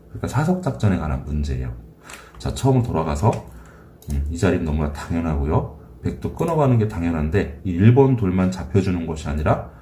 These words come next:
하나를 더 키워서 상대방이 두 집 나누기를 할 수밖에 없을 때 찔러가서 상대방을 자충으로 유도가-, 유도하는 사석 작전을 이용해서 상대방을 자충으로 유도하는 그것에 관한 문제였습니다. 자, 오늘의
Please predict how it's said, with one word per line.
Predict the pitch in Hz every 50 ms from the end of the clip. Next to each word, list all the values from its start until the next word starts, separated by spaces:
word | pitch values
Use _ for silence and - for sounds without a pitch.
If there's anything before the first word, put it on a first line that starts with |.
| - - - - -
하나를 | - 156 170 165 160 156 151 131
더 | 120 117 117
키워서 | - - - 180 175 160 123 - 82 78 - - - - - - -
상대방이 | - - 147 147 147 143 135 135 127 120 120 120
두 | 120 -
집 | - 110 104
나누기를 | 104 98 95 92 92 90 90 87 95
할 | 120 -
수밖에 | - - 127 120 104 - - 101
없을 | 85 78 76 - - 80 76 76
때 | - 127 156 185 185 - - - - - - - - -
찔러가서 | - - 143 156 151 143 131 107 92 82 - 117 143 185 185 - - -
상대방을 | - 147 151 147 143 135 120 113 101 104 113 139 175 185 - -
자충으로 | - - - - 76 - - 87 82 80 78 76
유도가-, | 73 73 76 73 - 82 73 69
유도하는 | 78 80 78 80 80 80 76 71 65 65 - - - - - - - - - -
사석 | - - 143 143 156 151 - -
작전을 | - - 120 - - - 95 87 87 85 82 76
이용해서 | 76 78 76 78 78 80 82 - - 113 139 170 - - - - - -
상대방을 | - 135 135 131 123 113 104 95 95 120 151 175 185 -
자충으로 | - - 80 78 - - 98 87 82 82 80 76 76
유도하는 | 71 76 76 71 69 69 65 - - - - -
그것에 | - 82 82 90 87 - 80
관한 | 78 76 95 120 - - -
문제였습니다. | 87 82 - 90 85 76 73 - 65 65 62 60 60 - - - - - - - - - -
자, | - 82
오늘의 | 78 76 80 82 104 127 156 - -